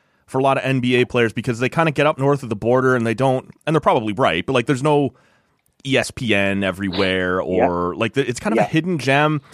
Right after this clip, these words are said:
Speaker 1: And the Raptors like to play these, like, one P M Sunday games, and
Speaker 2: Yeah,
Speaker 1: all of a
Speaker 2: yeah.
Speaker 1: sudden guys are rolling through on a Saturday night, gonna check out the nightlife a bit, and, uh, there's a bit of a home court advantage there for the Raps a little
Speaker 2: For
Speaker 1: bit.
Speaker 2: sure.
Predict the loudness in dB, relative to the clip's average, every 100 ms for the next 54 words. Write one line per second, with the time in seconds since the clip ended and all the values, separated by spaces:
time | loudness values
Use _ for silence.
0 | -10 -4 0 0 0 -2 -2 0 -2 -4
1 | 0 0 0 0 -2 -4 -6 -2 0 0
2 | 0 0 2 0 -2 -2 0 2 0 2
3 | 2 2 2 0 0 0 2 2 0 0
4 | 0 2 2 2 2 0 0 2 2 0
5 | 0 0 0 0 0 2 0 0 2 2
6 | 2 0 0 0 -4 -4 -2 -2 0 -2
7 | 0 0 0 0 -2 -4 -2 0 0 -2
8 | -2 -2 0 0 0 -2 -12 _ _ -8
9 | -6 -2 -2 0 0 0 2 0 0 0
10 | 0 0 -2 -4 -4 -4 -2 -2 -4 -6
11 | -2 -2 0 0 0